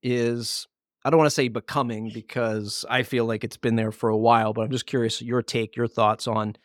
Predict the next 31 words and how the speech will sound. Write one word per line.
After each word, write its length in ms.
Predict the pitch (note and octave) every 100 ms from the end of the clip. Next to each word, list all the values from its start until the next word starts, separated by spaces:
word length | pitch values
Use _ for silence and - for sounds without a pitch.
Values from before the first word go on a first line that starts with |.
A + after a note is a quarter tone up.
| _ _
the 80 | B2
whole 220 | G#2+ C3+
no-code 720 | A#2+ A#2 A#2+ D3+ - C#3 C3+
movement 480 | B2+ C#3 C3 C#3+ D3 - _ _ _ _ _ A#2+
that 100 | A2+
has 200 | A#2 -
happened 680 | B2 A#2 B2+ A2+ A2+ G#2+ - _
for 260 | - C3
a 80 | A2
while. 540 | G#2+ A2+ A#2 G#2 G#2 - _ _ _ _
WordPress, 600 | C#3 D#3 C3 C3 B2+ - -
not 200 | C#3+ D3 - C3+
generally 580 | - F3+ F#3+ F3+ F3+ D#3+ C3+ - -
put 240 | - G3 -
into 240 | F#3 F3+
the 100 | E3
bucket 460 | D#3+ F3+ F#3 G3 F#3 -
of 160 | E3
no-code, 760 | E3+ F3 F3+ - F3+ F3 F3 - _ _ _ _ _ _
but 60 | D3+
it's 140 | C#3+
not 200 | D#3+ D#3+
like 200 | D#3+ D3
a 40 | D3
bubble 380 | C3 C#3+ D3 D3+ D3 D3 C#3
or, 600 | C3+ C3+ C3+ C3+ C3 A#2+ _ _ _
heck, 220 | A#2+ D3 C3+
even 260 | C#3 C3 B2
Webflow 800 | B2+ C3 - C3+ C3 B2+ B2 B2
for 180 | - B2+
that, 280 | A#2+ B2 A#2+